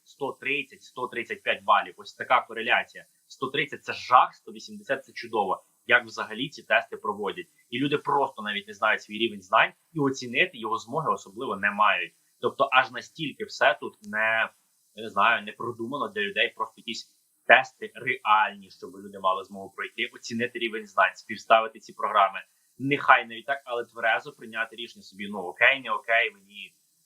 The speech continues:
що мені робити взагалі?" Ось цього вони не розуміють, і цього їм не вистачає.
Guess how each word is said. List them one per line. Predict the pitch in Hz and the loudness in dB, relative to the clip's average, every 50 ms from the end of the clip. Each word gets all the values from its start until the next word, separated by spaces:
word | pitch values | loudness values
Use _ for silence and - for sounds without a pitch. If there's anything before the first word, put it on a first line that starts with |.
| _ _ _ _ _ - | _ _ _ _ _ -20
що | - - - 120 | -6 -2 0 2
мені | 127 131 143 151 | 2 2 2 2
робити | 165 175 170 208 170 - - 107 | 2 4 4 4 2 2 0 -6
взагалі?" | 98 98 92 - 95 90 90 87 _ _ _ _ _ | -18 -20 -20 -20 -18 -16 -16 -16 _ _ _ _ _
Ось | - 113 - - - | -12 -12 -10 -10 -4
цього | - 165 175 196 190 170 123 | 0 4 4 4 4 2 0
вони | 117 120 127 131 123 | -2 -4 -8 -8 -10
не | 113 113 | -10 -10
розуміють, | 113 110 104 110 117 127 143 175 185 - - | -10 -12 -12 -10 -8 -4 -4 -4 -4 -4 -8
і | |
цього | - - 139 139 135 123 | -6 -2 -2 -2 -2 -4
їм | 110 107 120 113 107 104 | -8 -10 -12 -12 -8 -2
не | 101 101 107 117 117 113 | 2 4 4 4 2 0
вистачає. | 107 - - - 107 - - 104 95 87 85 - | -4 -12 -12 -14 -10 -2 0 2 2 2 0 -2